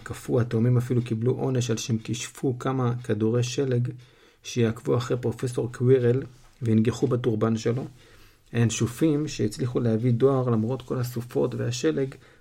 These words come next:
היו צריכים ל-, לחכות אצל הגריד כדי להתאושש אחרי שהם הגיעו, כדי שיוכלו לה-, להמריא בחזרה ולעוף שוב. היה ממש קר וממש, אה, שלג וקפוא, וכולם חיכו כבר ל-, לחופש.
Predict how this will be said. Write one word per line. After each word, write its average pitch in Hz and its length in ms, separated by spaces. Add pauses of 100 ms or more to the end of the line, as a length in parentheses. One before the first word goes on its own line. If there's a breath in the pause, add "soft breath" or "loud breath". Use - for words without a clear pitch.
היו 131 140
צריכים 147 260
ל-, 135 360
לחכות 120 420
אצל 147 220
הגריד 143 360
כדי 127 220
להתאושש - 760 (640 loud breath)
אחרי 117 260
שהם 120 240
הגיעו, 113 460
כדי 120 180
שיוכלו - 340
לה-, 120 160 (160)
להמריא 113 380
בחזרה 113 580
ולעוף 110 340
שוב. 117 320 (520 soft breath)
היה 139 140
ממש 135 680 (140)
קר 123 300
וממש, 123 520
אה, 131 420
שלג 120 540
וקפוא, 123 500 (680 loud breath)
וכולם 156 300
חיכו 143 300
כבר 123 220
ל-, 113 340 (1120 loud breath)
לחופש. 123 680